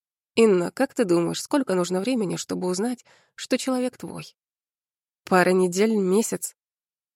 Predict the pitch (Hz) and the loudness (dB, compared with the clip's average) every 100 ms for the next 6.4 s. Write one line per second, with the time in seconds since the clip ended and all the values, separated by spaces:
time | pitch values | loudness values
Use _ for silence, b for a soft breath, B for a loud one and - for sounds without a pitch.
0 | _ _ _ - 214 220 202 190 196 202 | _ _ _ 2 4 4 4 4 4 4
1 | 175 165 170 165 165 180 170 - 170 - | 2 -2 -4 -4 -4 -2 -2 0 -4 0
2 | 175 165 170 - 170 180 180 165 - 170 | 0 0 0 0 0 0 0 -4 -2 -2
3 | 170 165 165 165 160 - - 165 170 - | 0 0 0 -4 -6 -10 -10 -10 -8 -10
4 | 160 165 - _ _ _ _ _ _ _ | -10 -14 -18 _ _ _ _ _ _ _
5 | _ - 190 269 - 240 - 165 185 165 | _ -2 0 0 -4 -6 -4 -4 -2 -6
6 | 165 160 160 | -6 -6 -8